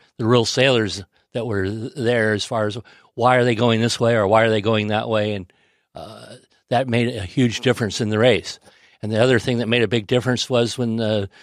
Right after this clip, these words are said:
some of the boats had some gear fa-, failures at the bottom of the world,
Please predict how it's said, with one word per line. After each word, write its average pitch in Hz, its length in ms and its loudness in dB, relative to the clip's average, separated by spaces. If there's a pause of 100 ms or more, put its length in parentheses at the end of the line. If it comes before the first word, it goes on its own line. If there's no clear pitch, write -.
(140)
some 127 160 -2
of 123 60 2
the 113 80 0
boats 117 300 2
had 117 180 2
some 104 280 -6
gear 120 260 2
fa-, 117 340 0
failures 120 480 0
at 117 100 -10
the 113 80 -8
bottom 117 300 2
of 110 80 0
the 104 100 0
world, 113 380 2